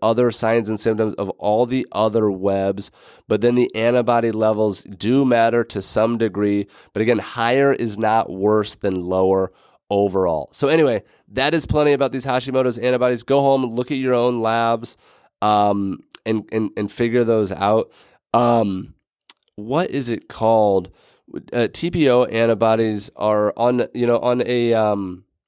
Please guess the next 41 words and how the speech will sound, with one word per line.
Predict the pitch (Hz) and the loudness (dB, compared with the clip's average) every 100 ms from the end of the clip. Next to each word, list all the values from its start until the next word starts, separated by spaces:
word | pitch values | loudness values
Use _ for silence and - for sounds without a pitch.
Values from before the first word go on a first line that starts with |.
| _ _ _ _ _ _ _ - - - | _ _ _ _ _ _ _ -18 -12 -2
on | 110 113 | 0 2
a, | 101 110 107 104 | 0 0 0 0
uh, | 101 98 95 92 | 0 0 0 -2
LabCorp | 104 143 156 135 | 0 -2 0 0
lab, | 117 107 | 2 0
they're | 101 | 0
called | 107 98 | -2 -2
T | 107 | -2
P | 90 101 | -2 0
O | 110 | 2
antibodies, | 95 90 90 87 _ _ _ _ - | 0 -2 -4 -6 _ _ _ _ -10
but | 98 120 113 | 0 0 2
they're | 120 117 | 0 0
also | - 123 131 127 135 127 | 0 0 0 0 -2 -2
called, | 120 127 113 113 110 107 104 101 98 _ _ _ _ _ - | -4 -2 2 4 4 4 2 0 -4 _ _ _ _ _ -8
what | 98 95 | -4 -4
is | 90 | -4
it? | 85 | -8
Liposo-, | 87 107 120 113 120 | -2 0 0 0 -2
it's | 90 | 0
not | 117 101 | 0 2
liposomal, | 101 101 95 101 101 98 95 | 2 0 0 0 2 0 0
thyrosomal. | 101 101 95 98 98 92 | -2 0 0 0 0 -2
It's, | 90 - | -4 -8
you | 107 | -2
know, | 104 | -2
I | |
see | 104 - | -2 0
it | 127 | 0
all | - 107 110 | 2 2 2
the | 107 | 0
time | - 98 101 | -4 -4 0
on | 101 90 | 0 -2
people's | 101 98 87 | -8 -8 -4
labs, | 92 92 90 | 0 0 0
but | 104 | -2
there's | 107 | 2
another | 110 110 110 117 131 123 | 2 2 2 2 2 2
name | 110 107 107 110 107 | 0 2 2 0 -4
for | - 98 95 95 | -6 -2 2 2
it | 98 95 | 2 0